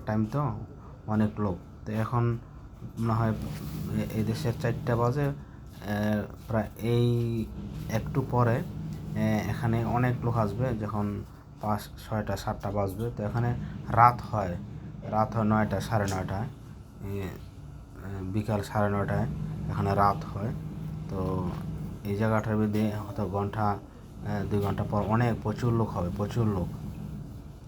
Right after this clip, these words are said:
তো এই যে এখন এই মুহূর্তে তেমন বেশি একটা লোক নাই, তবে যেখানে সবাই ব-,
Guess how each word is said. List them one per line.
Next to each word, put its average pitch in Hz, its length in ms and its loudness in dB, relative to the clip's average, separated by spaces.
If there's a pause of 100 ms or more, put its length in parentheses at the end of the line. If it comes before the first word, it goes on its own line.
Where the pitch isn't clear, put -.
(420)
তো 104 60 -6
এই 107 120 2
যে 104 100 0
এখন 101 380 0
এই 110 120 4
মুহূর্তে 117 520 2
তেমন 107 300 2
বেশি 104 180 -2
একটা 101 120 0
লোক 104 220 0
নাই, 107 240 -2 (420)
তবে 101 220 2
যেখানে 98 260 -2
সবাই 101 400 2 (520)
ব-, 104 220 2